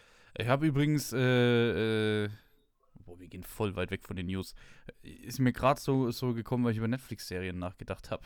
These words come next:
<laughs> Ja, zur beste Netflix-Serie, aber, äh, äh, es ist ja Yellowstone. Drei Staffeln auf Netflix, hab ich ja geschaut. Ähm, und ich hab meine Krankheit wieder <laughs> ausgepackt, Jan. <laughs> Mir ist,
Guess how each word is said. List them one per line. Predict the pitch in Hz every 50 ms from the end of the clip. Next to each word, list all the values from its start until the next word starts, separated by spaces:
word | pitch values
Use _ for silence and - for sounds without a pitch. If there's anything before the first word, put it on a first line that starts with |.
| - -
<laughs> | 143 135 - - - - - - - - - 98 -
Ja, | - - 104
zur | - - 104
beste | - 113 - - - 107
Netflix-Serie, | 107 110 - - 110 - - 104 95 95 107 107 104
aber, | - 98 101 101 98 - -
äh, | 95 92 87
äh, | - - 90 85 80 80
es | 90 -
ist | - 101 -
ja | - 98 95 92
Yellowstone. | 90 90 87 104 113 139 170 165 123 - - - - - 95 92 90 85 80 85 _ _ _ _ _ _ _
Drei | - 92 92
Staffeln | 90 - - 98 87 - 98 87
auf | 87 85 - -
Netflix, | 95 92 - - - 113 - -
hab | 107 98
ich | 104
ja | 110
geschaut. | - - - - - 92 92 110 131 - - - - - - - - - - -
Ähm, | - - - - - _ _ _ _ _
und | 147 143 151 -
ich | 139 - -
hab | 147 165 175
meine | 180 165 165
Krankheit | - - 139 160 170 190 180 151 131
wieder | 127 120 -
<laughs> | 117
ausgepackt, | 127 113 - - 117 - - 107 - - -
Jan. | 110 92 98 123 - - - -
<laughs> | 190 - - - - - - - - - - - - - - - -
Mir | 123 120 120 120 -
ist, | 185 180 - -